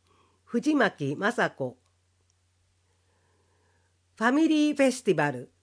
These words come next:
ファミリーフェスティバルの日、新春市民の森には家族の笑顔があふれ、子どもたちが輝きます。青少年指導員、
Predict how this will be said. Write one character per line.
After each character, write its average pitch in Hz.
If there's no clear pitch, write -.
フ 220
ァ 233
ミ 262
リ 262
ー -
フ 254
ェ 269
ス -
テ 220
ィ -
バ 180
ル 180
の 165
日、 170
新 285
春 302
市 320
民 214
の 165
森 175
に 202
は 147
家 240
族 247
の 185
笑 220
顔 180
が 165
あ 175
ふ 208
れ、 160
子 175
ど 220
も 240
た 214
ち 170
が 165
輝 233
き 240
ま 214
す。 -
青 285
少 285
年 262
指 254
導 220
員、 135